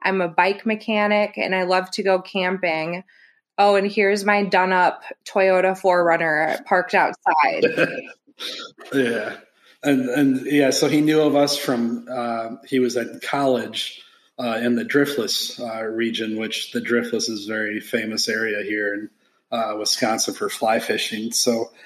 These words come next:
Speaker 2: he was at college, knew about us as an, uh, like, from just online presence. And he, you know, his home, he, he grew up in, um, was it, uh, Waldo?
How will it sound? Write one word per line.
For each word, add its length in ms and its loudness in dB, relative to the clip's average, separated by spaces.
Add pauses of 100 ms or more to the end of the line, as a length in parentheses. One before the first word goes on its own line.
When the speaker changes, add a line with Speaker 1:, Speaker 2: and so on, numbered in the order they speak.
(280)
Speaker 2:
he 160 4
was 180 6
at 120 4 (240)
college, 720 4 (500)
knew 300 6
about 260 4
us 760 0
as 160 4
an, 100 2 (260)
uh, 220 -4
like, 200 2
from 340 2
just 200 0
online 500 2
presence. 720 0 (440)
And 260 4
he, 340 0 (220)
you 120 0
know, 180 0
his 280 0
home, 440 4
he, 260 -2 (120)
he 100 2
grew 280 0
up 280 -2
in, 380 0 (420)
um, 460 -6 (540)
was 200 -8
it, 180 -8
uh, 220 -2
Waldo? 520 4